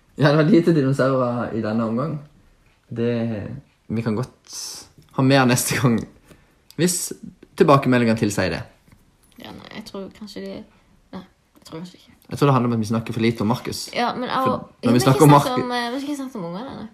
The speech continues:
Speaker 1: Nei.
Speaker 2: Men Jonas var jo her, og da så han, da s-, for Markus, han ser jo de samme episodene i tre veger i strekk, og så bytter han litt på dem.
Speaker 1: Mm.
Speaker 2: Eh, og når Jonas var her, så fikk jo han sett ganske mange episoder.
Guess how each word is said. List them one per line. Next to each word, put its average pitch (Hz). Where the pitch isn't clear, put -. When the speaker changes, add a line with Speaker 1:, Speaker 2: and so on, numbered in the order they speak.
Speaker 1:
Nei. 156
Speaker 2:
Men 269
Jonas 302
var 277
jo 214
her, 196
og 214
da 247
så 269
han, 208
da 220
s-, 226
for 233
Markus, 247
han 226
ser 233
jo 185
de 208
samme 185
episodene 190
i -
tre 202
veger 185
i 196
strekk, 226
og 214
så 202
bytter 185
han 180
litt 190
på 175
dem. -
Speaker 1:
Mm. 131
Speaker 2:
Eh, 214
og 220
når 214
Jonas 233
var 262
her, 214
så -
fikk 240
jo 247
han 262
sett 480
ganske 220
mange 202
episoder. 226